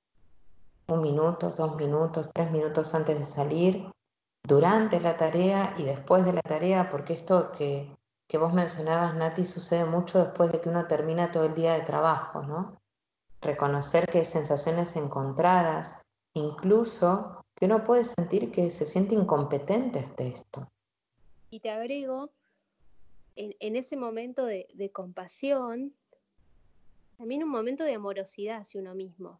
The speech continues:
Speaker 2: un,
Speaker 1: Mm.
Speaker 2: un pequeño espacio de bienestar en el día.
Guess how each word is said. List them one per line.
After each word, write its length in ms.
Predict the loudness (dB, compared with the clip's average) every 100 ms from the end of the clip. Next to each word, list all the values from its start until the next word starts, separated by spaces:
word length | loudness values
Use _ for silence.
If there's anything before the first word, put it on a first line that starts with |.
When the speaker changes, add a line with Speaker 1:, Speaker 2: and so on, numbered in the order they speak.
| _ _ _ _
Speaker 2:
un, 240 | -6 -4 0
Speaker 1:
Mm. 100 | 0
Speaker 2:
un 100 | 2
pequeño 340 | 0 0 -2
espacio 380 | -2 -4 -2 -2
de 80 | -2
bienestar 520 | -4 -10 _ -8 -8
en 160 | -8 -12
el 120 | -12
día. 340 | -12 -14 -18